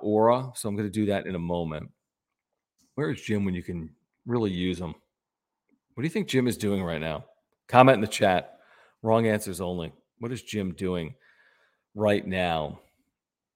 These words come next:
Keep it, uh, R-rated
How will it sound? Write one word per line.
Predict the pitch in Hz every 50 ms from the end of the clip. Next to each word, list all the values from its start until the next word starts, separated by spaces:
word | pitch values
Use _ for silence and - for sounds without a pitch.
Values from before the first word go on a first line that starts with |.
| _ _ _ _ _ _ _ _ _ _ - -
Keep | - - 110 - -
it, | 98 90
uh, | 87 85 82 78 73 - _ _ _ _ _ _ _ _ _ _ _ _ _ _ _ _ _ _ _ _ _ _ _ _ _ _ _ -
R-rated | 101 98 92 90 90 87 87 85 85 78